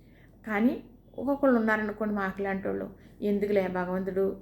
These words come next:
వాళ్ళు చల్లగా ఉండాలని చూడాలి" అని అనుకుంటాం. ఎందుకంటే ఈ మనసు అలాంటిది కాబట్టి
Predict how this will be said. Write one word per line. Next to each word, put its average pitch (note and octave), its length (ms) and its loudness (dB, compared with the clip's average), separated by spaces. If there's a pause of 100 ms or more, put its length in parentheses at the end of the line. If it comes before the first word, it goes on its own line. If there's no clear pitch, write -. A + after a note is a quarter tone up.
(140)
వాళ్ళు F#3+ 180 -8
చల్లగా F3+ 420 -4
ఉండాలని F#3+ 500 -2
చూడాలి" F#3 440 -4 (100)
అని G3+ 100 -2
అనుకుంటాం. F#3 520 -4 (340)
ఎందుకంటే A#3+ 420 0
ఈ C#4 140 2
మనసు A3+ 320 0
అలాంటిది F#3+ 420 -2
కాబట్టి E3+ 540 -6